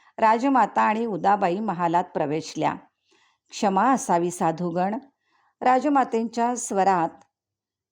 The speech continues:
चिंता दिसत होती. त्यांचा तो सूर आणि सोबत उदाबाई पाहून मीरा त्या काय बोलणार आहेत हे समजून गेली. मीरा त्यांना थांबवत कुलगुरूंकडे पाहत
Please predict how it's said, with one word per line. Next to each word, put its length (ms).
चिंता 420
दिसत 360
होती. 420
त्यांचा 420
तो 100
सूर 420
आणि 240
सोबत 540
उदाबाई 540
पाहून 520
मीरा 560
त्या 100
काय 240
बोलणार 480
आहेत 360
हे 80
समजून 480
गेली. 340
मीरा 320
त्यांना 300
थांबवत 420
कुलगुरूंकडे 760
पाहत 260